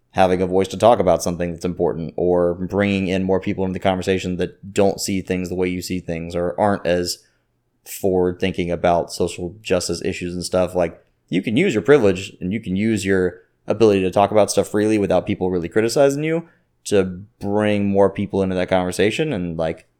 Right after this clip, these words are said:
use it for a good reason. So that's what I try to do, which is, like I said before, obviously embrace it and enjoy it, but also, uh, <laughs> bring, bring people into the conversation that otherwise wouldn't be thinking about how it's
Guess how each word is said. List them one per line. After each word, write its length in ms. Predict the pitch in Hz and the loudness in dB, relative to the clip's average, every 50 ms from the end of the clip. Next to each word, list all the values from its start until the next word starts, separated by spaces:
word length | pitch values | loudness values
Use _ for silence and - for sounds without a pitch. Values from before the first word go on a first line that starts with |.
| _ _ | _ _
use 300 | - 92 92 92 98 98 | -14 -10 -6 -4 -4 -4
it 120 | - - | -4 -4
for 200 | - - 98 90 | -2 0 0 0
a 80 | 87 87 | 0 0
good 160 | 92 117 135 | 0 0 0
reason. 400 | 151 165 185 196 214 208 214 - _ _ _ _ _ _ _ | 0 0 -2 -2 -4 -6 -8 -10 _ _ _ _ _ _ _
So 160 | - - 123 | -6 -4 0
that's 460 | 123 160 180 175 - - - - - | 4 6 6 6 4 0 -6 -8 -6
what 200 | 107 107 120 113 | -2 2 4 4
I 180 | 104 92 90 92 - - _ - | 6 4 4 2 -2 -6 _ -16
try 420 | - - - 123 139 147 139 117 | -8 -2 2 4 6 6 6 4
to 140 | 98 98 87 | 2 0 -4
do, 380 | 85 92 90 87 85 87 87 - - | -4 -2 -2 0 -2 -2 -4 -6 -8
which 280 | 90 92 90 87 - | -6 -6 -4 -4 -4
is, 180 | 85 85 87 98 | -4 -4 -4 -4
like 180 | 90 87 - | -4 -6 -4
I 40 | - | -4
said 160 | 95 90 87 80 | -4 -4 -4 -6
before, 400 | 85 95 87 85 87 87 - - - _ _ _ _ - | -8 -6 -4 -2 -2 -2 -2 -6 -16 _ _ _ _ -8
obviously 300 | - 143 127 104 - 90 | -6 -6 -6 -4 -4 -4
embrace 380 | 90 90 - 107 104 101 95 - | -4 -2 0 0 0 0 0 -2
it 160 | - 78 - | -4 -6 -6
and 180 | - 85 87 - | -8 -8 -8 -8
enjoy 320 | - 92 90 - 92 90 | -8 -8 -6 -6 -6 -4
it, 220 | - - 85 - - | -4 -4 -6 -4 -2
but 140 | - 87 - | 0 4 6
also, 480 | 117 139 131 - 113 98 87 87 90 - - - | 8 8 8 6 6 4 4 4 0 -2 -4 -2
uh, 300 | - 180 107 107 101 131 143 - 180 185 | 2 4 6 6 8 6 4 4 4 6
<laughs> 100 | - - | 6 6
bring, 480 | 165 170 160 147 - - 190 185 175 | 8 6 4 2 -2 -6 -8 -8 -2
bring 260 | - 139 151 151 139 | 2 4 4 4 4
people 260 | 120 147 139 120 120 117 | 4 2 2 4 4 4
into 120 | 113 110 | 6 4
the 60 | 101 104 | 2 4
conversation 560 | - 107 101 95 90 98 95 87 92 92 90 | 4 4 4 4 2 0 0 0 -2 -2 0
that 160 | 95 92 - - | 0 0 2 2
otherwise 400 | 98 92 95 92 92 92 92 92 | 4 4 4 4 4 2 2 0
wouldn't 440 | 98 98 95 90 95 87 - - 90 | 0 0 0 0 -2 -4 -6 -6 -6
be 120 | 104 95 87 | -6 -6 -6
thinking 360 | - - 95 90 - 87 87 | -4 -4 -4 -2 -2 -4 -4
about 380 | 87 82 87 90 90 - - 90 | -2 -2 0 0 0 0 -2 -2
how 180 | 92 90 90 | -2 0 0
it's 340 | 90 90 - - - - | 0 -2 -2 -6 -10 -12